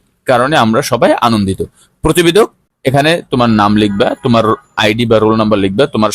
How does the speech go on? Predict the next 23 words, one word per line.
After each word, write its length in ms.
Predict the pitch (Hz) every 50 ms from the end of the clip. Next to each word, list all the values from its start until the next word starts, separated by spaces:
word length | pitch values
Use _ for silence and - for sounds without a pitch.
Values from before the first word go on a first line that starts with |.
| -
শাখা, 380 | - 104 107 - - 107 101 98 92 - _ _ _ _ _ _ _ _ - 113
তোমার 200 | 113 113 113 110 92
দল। 360 | 104 110 110 107 104 104 101 98 95 101 - _ _ _ -
এটা 140 | - - 143 139 139
অষ্টম 220 | - - 165 165 156
শ্রেণী 280 | - 170 165 156 151
হবে 180 | 127 120 110 110
না, 60 | 123 147
এটা 140 | 139 135 139
হবে 120 | 139 139 - -
ষষ্ঠ 240 | - 147 143 - - 151
শ্রেণী, 380 | 139 - - 101 82 71 73 80 - _ - 101
ভুলে 220 | 104 110 117 120 113 113
অষ্টম 220 | - - 117 113
শ্রেণী 220 | - - 107 104 98 92
দেওয়া 140 | 85 82
হয়েছে, 220 | 80 85 - - 113 - _ _ _ _ _ _ _ _ -
তোমরা 180 | 117 120 123 123
তো 80 | 123 135
হচ্ছে 220 | 131 127 - 165 160 151 - - - -
ষষ্ঠ 260 | - 139 139 - - - 120 -
শ্রেণী। 300 | - 107 98 87 82 90 - _ _ _ _ _ _ _ _ _ _ _ _ _ _ -
আচ্ছা, 320 | - - - - - -